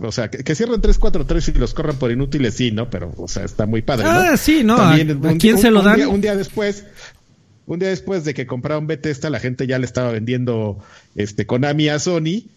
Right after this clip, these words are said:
Speaker 1: y un día después de que la gente le estaba vendiendo Konami a Sony, toda la gente daba, la gente daba por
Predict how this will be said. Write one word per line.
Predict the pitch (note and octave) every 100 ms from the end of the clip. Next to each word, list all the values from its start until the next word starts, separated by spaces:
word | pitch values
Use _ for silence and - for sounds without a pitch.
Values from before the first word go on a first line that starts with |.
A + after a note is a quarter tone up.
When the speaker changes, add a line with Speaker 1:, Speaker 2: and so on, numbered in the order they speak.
| _ _ -
Speaker 1:
y | A#2+ B2 A#2
un | D#3 F#3
día | G3 F#3
después | E3+ - F3+ D#3
de |
que | C#3
la | B2+
gente | B2 D#3+ -
le | C#3
estaba | - D#3+ D3
vendiendo | C3+ D3 C3 -
Konami | A2+ C3 D3+
a | D#3+
Sony, | D#3 E3+ D3+ F#3+ A3 -
toda | A#2+
la | B2
gente | B2 C#3 C#3
daba, | C3 C3
la | A2+ A2+ - - -
gente | A#2 C3
daba | B2 B2
por | A#2+